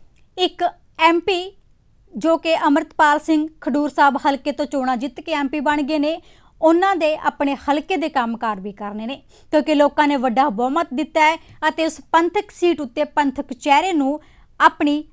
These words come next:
ਜ਼ਿੰਮੇਵਾਰੀ ਸੌਂਪੀ ਹੈ। ਲੋਕਾਂ ਨੂੰ ਤੇ ਸਮਰਥਕਾਂ ਨੂੰ ਉਮੀਦ ਸੀ ਕਿ ਸਹੁੰ ਚੁੱਕਣ ਤੋਂ ਪਹਿਲਾਂ ਸ਼ਾਇਦ ਅੰਮ੍ਰਿਤਪਾਲ ਸਿੰਘ ਦੀ ਰਿਹਾਈ ਹੋ ਜਾਵੇਗੀ ਜਾਂ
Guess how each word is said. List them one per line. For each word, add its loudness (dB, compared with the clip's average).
ਜ਼ਿੰਮੇਵਾਰੀ -2
ਸੌਂਪੀ -4
ਹੈ। 0
ਲੋਕਾਂ 8
ਨੂੰ 2
ਤੇ -4
ਸਮਰਥਕਾਂ 0
ਨੂੰ 2
ਉਮੀਦ 2
ਸੀ -2
ਕਿ -4
ਸਹੁੰ 2
ਚੁੱਕਣ -2
ਤੋਂ -6
ਪਹਿਲਾਂ 0
ਸ਼ਾਇਦ 2
ਅੰਮ੍ਰਿਤਪਾਲ 6
ਸਿੰਘ 0
ਦੀ -2
ਰਿਹਾਈ -2
ਹੋ 0
ਜਾਵੇਗੀ 0
ਜਾਂ 0